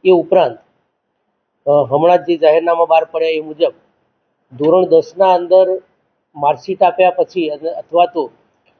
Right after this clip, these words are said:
એના પરિણામથી જો એને સંતોષ ના હોય તો એને જો ગુણ ચકાસણી કરવી હોય એનું જાહેરનામું પણ પડી ગયું છે.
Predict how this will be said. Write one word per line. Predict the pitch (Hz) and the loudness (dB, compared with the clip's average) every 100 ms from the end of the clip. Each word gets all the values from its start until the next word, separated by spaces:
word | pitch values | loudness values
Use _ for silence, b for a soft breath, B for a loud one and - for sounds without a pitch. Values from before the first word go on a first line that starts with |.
| - | -4
એના | 160 175 | 0 0
પરિણામથી | 170 165 196 196 190 185 | 2 2 4 2 0 -2
જો | 190 | 0
એને | 185 | -2
સંતોષ | - 165 175 165 180 | -4 -8 -8 -10 0
ના | |
હોય | 170 143 120 _ _ _ _ _ | 0 0 -8 _ _ _ _ _
તો | 156 | -2
એને | 165 | 0
જો | 160 156 | 0 0
ગુણ | 147 185 | 2 2
ચકાસણી | 190 185 165 185 | 0 0 -2 -2
કરવી | 185 170 170 | 0 0 2
હોય | 170 | 2
એનું | 160 170 | 2 0
જાહેરનામું | 165 165 175 170 165 | 2 2 2 -4 -4
પણ | 175 | -6
પડી | 175 170 | -6 -12
ગયું | 175 | -16
છે. | 165 175 | -18 -20